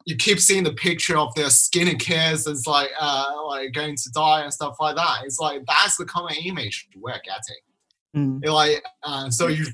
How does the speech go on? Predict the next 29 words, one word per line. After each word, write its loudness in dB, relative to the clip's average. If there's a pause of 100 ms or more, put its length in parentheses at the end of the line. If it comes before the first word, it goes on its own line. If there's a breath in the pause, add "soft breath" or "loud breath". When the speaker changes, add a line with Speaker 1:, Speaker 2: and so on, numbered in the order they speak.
Speaker 1:
feel 4
like 2
the, -2 (120)
the, -2
the -6
whole -2
continent -2
is -2
starving, 0
like, -4
and -4
stuff -4
like -8
that. -4
That's, 0
like, -2 (100)
when -4
I -6
think -4
about -6
it, -12
when -6 (120)
probably -2
that's -2
one -6
of -10
the -6
first -4
stereotype -6